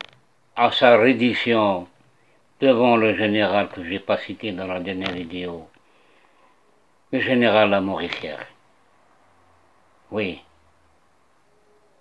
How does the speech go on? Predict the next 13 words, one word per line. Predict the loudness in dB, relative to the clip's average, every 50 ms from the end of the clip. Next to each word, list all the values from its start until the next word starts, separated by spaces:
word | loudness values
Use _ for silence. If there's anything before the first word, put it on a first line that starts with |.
| _ _ _ _ _ _ _ _ _ _ _ _ _ _ _ _ _ _ _ _ -2
La | 0
révolution | 2 2 2 2 0 0 2 2 2
démocratique | 4 6 6 6 6 4 4 4 6 6 6 6 4 4 4 2 2 0 -2 -4 -10 -8 -6
n'a | -6 -2
pas | 0 2 2
subi | 2 0 -2 -4 -4 -4 -4 -4
cette | -4 -4 -4 -4
reddition. | -4 -6 -4 -6 -6 -8 -6 -6 -6 -6 -8 -8 -12 -16 _ _ _ _ _ _ _ _ _ 0
Il | 2
a | 2
été | 2 2 0 0 0
assassiné, | 0 0 0 -4 -6 -6 -6 -8 -8 -8 -10
tué, | -12 -10 -6 -6 -4 -4 -6 -8 -10